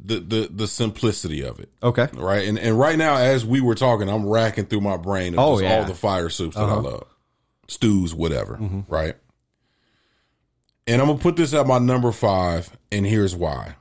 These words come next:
Speaker 1: And I, and, and I'm saying, when we're talking soups, we're not talking out the can. We're talking, I mean, obviously,
Speaker 2: Of course.
Speaker 1: they, they have these flavors,
Speaker 2: Not, of
Speaker 1: but I'm
Speaker 2: course,
Speaker 1: talking
Speaker 2: but
Speaker 1: about you make this from scratch, homemade, mama made it, grandmama made it, and, and, and when you had it, man, it just hit.
Speaker 2: Mm-hmm.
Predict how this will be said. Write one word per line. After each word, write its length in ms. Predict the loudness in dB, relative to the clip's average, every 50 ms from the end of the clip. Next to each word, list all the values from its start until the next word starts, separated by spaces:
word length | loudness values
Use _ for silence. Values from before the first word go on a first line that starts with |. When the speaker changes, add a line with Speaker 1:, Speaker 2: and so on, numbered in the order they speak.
| _ _ _ _ _ _ _ -2
Speaker 1:
And 120 | 0 0
I, 40 | 0
and, 240 | 0 -2 -2 -2 0
and 100 | 0 2
I'm 180 | 2 2 2 0
saying, 300 | 0 0 0 2 4 4
when 120 | 4 4
we're 100 | 4 2
talking 300 | 2 2 2 2 2 0
soups, 280 | 0 2 2 2 2 2
we're 100 | 0 0
not 200 | 0 -2 -2 0
talking 280 | 2 2 2 2 2 0
out 140 | 0 0
the 60 | -2 -2
can. 320 | -2 0 2 2 2 2
We're 60 | 0 2
talking, 260 | 2 2 2 4 2
I 40 | 2
mean, 180 | 2 2 2
obviously, 340 | 2 2 2 2 2 4 4
Speaker 2:
Of 60 | 4
course. 240 | 4 2 2 0 -2
Speaker 1:
they, 80 | 0 0
they 40 |
have 160 | 2 2 2 2
these 140 | 0 -2
flavors, 340 | 0 2 2 4 4 2 0
Speaker 2:
Not, 80 | -4 -10 -20 -16 -6
of 60 | 0
Speaker 1:
but 80 | 2 2
I'm 80 | 4
Speaker 2:
course, 100 | 4 4
Speaker 1:
talking 240 | 4 4 4 2 4
Speaker 2:
but 160 | 4 4 4
Speaker 1:
about 80 | 4 2
you 140 | 2 2 2
make 400 | 4 4 6 6 4 2 2 2
this 280 | 2 2 2 2 0
from 260 | -6 -8 -4 -2 -2 -2
scratch, 460 | -2 0 2 4 4 4 4 2 0
homemade, 460 | 0 2 4 4 4 4 4 4 4
mama 260 | 4 4 4 4 4
made 240 | 4 4 4 4 2
it, 60 | 2
grandmama 480 | 2 0 0 2 4 4 4 4 4 4
made 220 | 4 4 4 4
it, 180 | 4 2 0 -4 -12 _ _ _ _ _ _ _ _ _ _ _ _ _ _ _ _ _ _ _ _ _ 2
and, 140 | 2 4
and, 400 | 4 4 2 2 2 2 0 2
and 140 | 2 2 4
when 80 | 4 4
you 60 | 4
had 220 | 4 4 4 4 4
it, 80 | 4
man, 180 | 4 2 2 2
it 60 | 0
just 180 | 0 -2 -4 -2
hit. 240 | -2 -2 -2 -4 -8 _ -18
Speaker 2:
Mm-hmm. 240 | -10 -6 -4 -4 -4